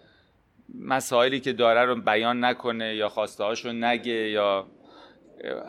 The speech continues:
مدل شخصیتیشو بروز نده، سعی کنه خودش باشه و در این حال سعی کنه برای رابطه وقت بذاره، انرژی بذاره، تلاش کنه،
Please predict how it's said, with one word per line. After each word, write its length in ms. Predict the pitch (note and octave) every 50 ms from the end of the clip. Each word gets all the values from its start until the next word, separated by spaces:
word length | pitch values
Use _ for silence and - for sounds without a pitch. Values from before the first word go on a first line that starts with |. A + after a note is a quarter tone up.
| - - - - - - - C#3 B2+ A#2+ A#2+ A#2+
مدل 380 | A#2+ B2 B2 B2+ A#2 C3+ C#3+ C3+
شخصیتیشو 560 | - C3 A#2 G#2 - A2+ G#2 A2+ A#2 C3+ B2
بروز 360 | A2 A2+ A2+ B2 B2 A2 B2
نده، 300 | B2+ B2+ B2 A2+ A#2 A2
سعی 200 | - C#3+ E3+ E3+
کنه 180 | - F3 F#3 F3
خودش 360 | - F#3+ F3+ D#3 C#3+ - -
باشه 320 | - A#2+ A2 A2 A#2+ A#2 B2+
و 80 | D3
در 120 | C#3+ D#3+ D#3+
این 100 | D#3 D3+
حال 140 | D#3 F#3+
سعی 200 | G3 F#3+ F#3+ G3
کنه 200 | F#3+ F#3+ F#3 F#3+
برای 240 | F3 D3 C3+ C3+ C3+
رابطه 360 | B2+ B2+ B2 A#2 A#2+ - D3+
وقت 280 | C3+ C3 C#3 C#3 C3+ -
بذاره، 300 | C#3+ C#3 B2 C3 C3 B2+
انرژی 340 | A2 G2+ G2 G2 F2+ F#2+ A#2+
بذاره، 340 | B2 A#2 A2+ A#2+ A2 A2 G#2+
تلاش 400 | - F#2 F#2 G2 A2+ A#2 - -
کنه، 360 | B2+ B2 A#2+ B2 A#2 A2